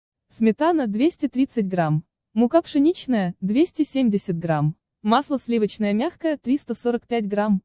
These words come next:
комнатной температуры. Сахар пятьсот семьдесят пять грамм. Яйца шесть штук. Сода пищевая один дробь четыре чайных ложки. Соль один дробь два чайных ложки. Лимонный экстракт один чайная ложка.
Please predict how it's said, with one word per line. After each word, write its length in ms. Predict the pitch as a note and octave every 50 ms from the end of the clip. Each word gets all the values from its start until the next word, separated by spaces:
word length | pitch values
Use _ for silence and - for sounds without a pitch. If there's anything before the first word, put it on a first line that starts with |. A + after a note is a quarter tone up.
| _ _
комнатной 480 | - A3 G#3+ G#3 G#3 G#3 F#3+ G#3+ G#3+ F#3+
температуры. 800 | - A3 G#3 G3+ G#3+ G3 F#3 F#3 - F3 D#3 D3+ D3+ D3 D#3+ - _ _ _ _
Сахар 420 | _ - - D#4+ F4+ F#4+ - G4 F4+
пятьсот 360 | - C#4 A#3+ - - F4+ F4
семьдесят 500 | - - C#4+ C4 A3+ A3 G#3 - A3+ G3+
пять 300 | _ - A#3 B3 A#3+ G#3+
грамм. 340 | F#3 F3+ E3+ D#3 D3+ D#3 - _ _ _ _ _ -
Яйца 420 | G#3+ A#3 C4+ D#4 D4 - - D4
шесть 380 | C#4+ - - D#4+ F4 - - -
штук. 420 | - - - D#3+ D3 - _ _ _ _ _ _ _
Сода 300 | - - D4 D4+ C#4 C4
пищевая 540 | - B3+ - - - A#3+ B3 C#4 D#4+ D4+ C4 -
один 320 | G#3 A3 G#3 B3 A#3+ A3
дробь 240 | G3 A#3+ D#4 - _
четыре 400 | - - A3+ - A3 G#3 G3 F#3+
чайных 460 | - - A3+ G#3+ G#3+ G3 F#3 - -
ложки. 460 | F3+ E3+ E3+ - - _ - D#3 E3+ - _ _ _ _ _ _
Соль 380 | - - - B3+ A#3 A3+ G3 - _
один 340 | - G3+ G3+ A3+ C#4 C#4 A#3+
дробь 240 | B3+ C#4+ D#4 C4+ A3
два 180 | A3 A#3 C#4+
чайных 460 | D#4+ - - C4 C4+ C4+ A#3+ G#3+ - G3
ложки. 480 | F3+ F3 E3+ - - _ D#3 D#3 F3 - _ _ _ _ _ _
Лимонный 520 | G#3 G#3 A3+ A3+ A#3+ D4 E4 D#4 D4+ C#4
экстракт 580 | B3 - - - A#3+ A#3+ C4 C#4 - - _ _ _ -
один 300 | G3 G3 F#3+ G#3+ G3+ F#3+
чайная 460 | - - C4 D#4+ E4 C#4 B3+ B3 A#3
ложка. 500 | G3+ F3+ E3 E3+ - - - D#3 D#3+